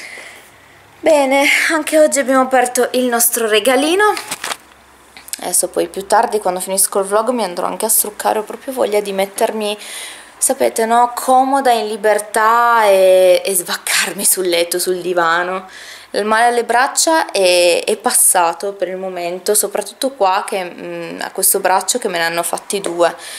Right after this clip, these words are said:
quindi sono uscita di lì veramente dolorante a questo <laughs> braccio qui, perché tre sono veramente tanti. Poi anche tante fiale per ogni prelievo, cioè il primo mi pare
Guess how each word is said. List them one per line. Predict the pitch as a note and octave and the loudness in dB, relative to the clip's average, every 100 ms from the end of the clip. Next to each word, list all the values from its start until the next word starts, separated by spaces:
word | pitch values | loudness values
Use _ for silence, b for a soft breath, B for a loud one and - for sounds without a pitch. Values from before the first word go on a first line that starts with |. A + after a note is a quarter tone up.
| B B - | B B -12
quindi | F#3+ F#3+ F#3+ F3+ F3 | -8 -4 -2 -2 0
sono | F3+ F#3+ | 0 0
uscita | G3 - G#3 F#3+ | -2 -4 -4 -4
di | G3 | 0
lì | G3+ | 2
veramente | G#3+ G#3+ F3 F3+ G#3 | 2 2 -2 -6 -2
dolorante | G3 F3+ E3+ E3 F3 F#3 F#3+ F3+ | 2 4 4 2 0 0 2 4
a | E3+ | 2
questo | F#3 F3 G3+ | 0 -4 -2
<laughs> | |
braccio | F#3 G#3 - - - | 0 0 0 -2 -4
qui, | A3 C#4 G4 B B B B B _ | -4 -4 -4 B B B B B _
perché | - G3 - G3 | -10 -8 -8 -8
tre | F#3 G3 | -2 0
sono | G#3 G#3 F3+ | 0 -2 -2
veramente | F3 F3 F#3+ G#3+ | -2 -2 -2 -4
tanti. | G#3 E3+ E3 E3+ | -2 -2 -2 -2
Poi | G3 C#4 D4+ | 2 4 4
anche | A#3 A3 A#3+ | 2 0 0
tante | - A3+ B3+ C#4 | 2 0 2 0
fiale | C4+ A#3 G3 G3+ A#3+ C4 | 0 2 2 4 4 4
per | B3+ G#3 | 4 2
ogni | F#3+ G#3+ | 2 -2
prelievo, | A3 G#3 F3+ G3 G3 F3 F3+ | -4 -2 2 4 4 4 0
cioè | - G3 | 0 -4
il | |
primo | G3 - C4 C#4 C#4+ | -4 -2 0 0 0
mi | C4+ G#3+ | 0 0
pare | G3+ G3 F#3+ F#3+ | 2 4 2 -2